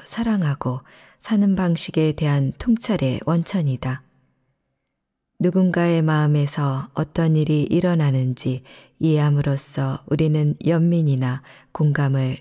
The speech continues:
느낀다. 사랑은 우리가 가장 필요로 하는 것이다. 거부는 우리가 가장 두려워하는 것이다.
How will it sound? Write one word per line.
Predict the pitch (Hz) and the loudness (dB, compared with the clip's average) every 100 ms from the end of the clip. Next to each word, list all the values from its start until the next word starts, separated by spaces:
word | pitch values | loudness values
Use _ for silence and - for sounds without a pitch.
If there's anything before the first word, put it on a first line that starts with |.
| - | -4
느낀다. | 156 - 143 127 120 131 _ _ _ _ _ _ _ _ _ _ _ _ _ _ _ _ _ _ _ _ _ _ _ _ _ _ _ | -4 -2 -4 -2 -4 -8 _ _ _ _ _ _ _ _ _ _ _ _ _ _ _ _ _ _ _ _ _ _ _ _ _ _ _
사랑은 | - 185 175 165 160 156 - - | -10 -2 0 2 2 0 -2 -2
우리가 | 170 170 165 | 0 0 0
가장 | 160 175 - 156 147 - | -2 -4 -2 -2 0 -4
필요로 | - - 233 220 170 | -6 -2 0 2 0
하는 | 160 160 147 139 143 | 0 0 0 0 -4
것이다. | 151 143 - 143 135 - _ _ _ _ _ _ _ _ _ _ _ | -6 -4 -4 -4 -6 -10 _ _ _ _ _ _ _ _ _ _ _
거부는 | - 175 180 175 170 156 - - - | -4 0 2 2 2 2 -2 -8 -4
우리가 | 160 156 151 147 | -2 0 0 -2
가장 | 160 151 143 139 135 147 - | -4 -4 -2 0 -2 -6 -6
두려워하는 | 185 185 175 135 127 127 | -2 0 2 0 0 -2
것이다. | 151 139 - 135 131 | -4 -6 -6 -6 -8